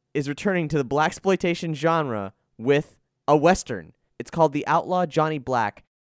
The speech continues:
and it's being entirely independently produced. It's crowdfunded, in fact. So there is a lengthy trailer, which apparently they filmed in just a day, which we'll link to on this episode's page, and you can join in and help produce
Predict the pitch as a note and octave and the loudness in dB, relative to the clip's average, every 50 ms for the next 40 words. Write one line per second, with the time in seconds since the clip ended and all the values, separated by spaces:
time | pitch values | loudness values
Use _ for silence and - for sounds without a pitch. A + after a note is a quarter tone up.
0 | _ - B2+ C3 C3+ - - - E3 D#3 D3+ C#3 - _ _ _ - C#3+ D3+ C#3 | _ -10 -8 -8 -8 -6 -4 -4 -2 -2 -4 -6 -10 _ _ _ -8 -8 -8 -8
1 | - D3 E3 D#3+ D#3+ D#3+ D#3 D#3 D3+ - - - E3 F3 F3+ F3 - F#3+ E3 D#3+ | -8 -6 -4 -4 -2 -2 -2 -4 -6 -6 -4 -4 -4 -4 -4 -4 -4 -4 -4 -4
2 | - - C#3 C#3+ B2+ - - C#3+ C3+ B2+ G2+ F#2+ - - _ _ _ _ _ - | -6 -8 -8 -8 -6 -6 -4 -2 -2 -2 -2 -4 -8 -16 _ _ _ _ _ -10
3 | - B2 - - - - - F3 E3 D#3+ D#3+ D3+ - - B2+ G#2+ G2 G2 - - | -10 -10 -10 -10 -14 -10 -4 -2 0 0 0 -2 -4 -4 -4 -4 -4 -8 -8 -8
4 | G#2 A2 G#2 - - A2 F#2+ F2+ - _ _ _ _ _ _ _ _ _ _ _ | -10 -10 -8 -6 -4 -4 -4 -6 -8 _ _ _ _ _ _ _ _ _ _ _
5 | - - D3 C3+ A#2+ A#2 C#3 E3+ G3+ F#3+ D#3 C#3+ B2 A2 - - - - A2+ A#2 | -4 0 0 0 2 2 0 0 0 0 0 -2 -2 -4 -6 -10 -12 -8 -4 -4
6 | C#3+ F3 A#3 - - D#3+ C3 - - C#3 A#2+ A#2 A2+ A2+ A#2 B2+ - C#3 - - | -2 -2 -2 -4 -6 -6 -6 -4 -4 -2 -2 -2 -2 -4 -6 -8 -12 -12 -14 -12
7 | - F#3+ A#3 C4 B3+ A#3+ G#3 F#3 D#3+ - - D#3+ E3 F3 F3 D#3+ C3+ B2 A2 - | -10 -10 -8 -8 -8 -6 -6 -6 -8 -8 -6 -6 -6 -6 -4 -6 -6 -6 -6 -4
8 | C3 C3+ C3 - - C3 A2+ G2 B2 A#2+ B2+ D3+ D#3 C#3 C3 B2+ - - A#2+ A2 | -4 -4 -4 -6 -8 -10 -6 -4 -4 -2 -2 -2 -4 -4 -6 -8 -6 -6 -6 -4
9 | A#2 C#3 C3+ - - - E3 D#3 C3+ - A#2+ B2 B2+ C3 - C#3 B2 - B2+ B2 | -6 -6 -8 -8 -10 -8 -8 -8 -6 -6 -8 -8 -8 -8 -6 -6 -6 -6 -8 -6
10 | - B2 A#2 G#2 - - E3 D#3+ C#3+ D3 C#3+ C3+ - _ _ _ _ - A2+ B2+ | -6 -6 -6 -6 -8 -10 -8 -6 -4 -6 -6 -8 -12 _ _ _ _ -10 -8 -6
11 | C3 B2+ - - B2 A2+ B2+ B2 A#2+ A#2+ A#2+ A#2 A2+ A2+ A2 - - A2+ A2+ B2 | -6 -6 -6 -8 -8 -6 -4 -4 -4 -2 -4 -6 -6 -8 -10 -12 -14 -12 -10 -6
12 | B2+ A2+ - _ - - A#2+ G#2+ A2+ A2 G#2+ - - | -6 -6 -6 _ -14 -12 -8 -6 -6 -6 -6 -8 -12